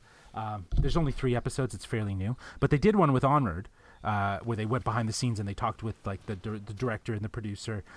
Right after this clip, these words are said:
and, you know, they both talked about how they had a very personal connection to the story and how they both experienced the same sort of things that, uh,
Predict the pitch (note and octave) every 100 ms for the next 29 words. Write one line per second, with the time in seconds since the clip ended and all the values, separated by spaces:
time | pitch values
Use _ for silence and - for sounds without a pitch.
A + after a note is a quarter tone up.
0 | - - B2+ B2 A#2 A2 A#2+ G#2 A#2 G2+
1 | A#2 - B2+ G#2 - G2+ F2+ G#2+ G2+ F#2+
2 | G2 F#2 F#2+ F#2 - G#2 G#2+ F#2 A2 F2
3 | - G2+ F#2 F2 - A#2 G#2 G2 F#2+ F#2+
4 | F#2+ G2 - G2 - - A#2 - - G#2
5 | G2 - G#2+ G2+ F#2+ F#2+ F2+ G2 F#2 G2+
6 | F#2 - G2+